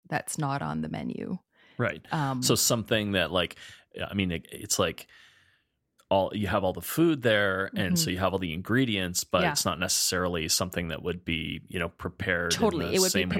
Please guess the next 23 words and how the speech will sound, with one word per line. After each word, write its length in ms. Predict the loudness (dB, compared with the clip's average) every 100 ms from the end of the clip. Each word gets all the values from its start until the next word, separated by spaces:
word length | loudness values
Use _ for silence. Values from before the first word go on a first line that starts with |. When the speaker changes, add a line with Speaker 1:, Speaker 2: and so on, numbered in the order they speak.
| 0
Speaker 2:
that 40 |
Speaker 1:
prepared 340 | 0 2 2 2
in 120 | 0
Speaker 2:
you 60 | 0
Speaker 1:
a 20 |
Speaker 2:
would 80 | -2
for, 40 |
Speaker 1:
different 260 | 0 0 2
Speaker 2:
like, 80 | 0
Speaker 1:
way. 320 | 0 -6 -8 _
Yeah. 120 | 0
Speaker 2:
yeah. 140 | 0 -2 -8 _ _
Speaker 1:
Yeah, 140 | -2 0
it 20 |
would 80 | 0
be 100 | -2
prepared 440 | -4 -6 -2 -2 -2
in 80 |
a 60 | -6
different 340 | -6 -8 -8
way. 320 | -6 -4 -6 -2
And, 180 | -2 0
like, 400 | -2 -4 -6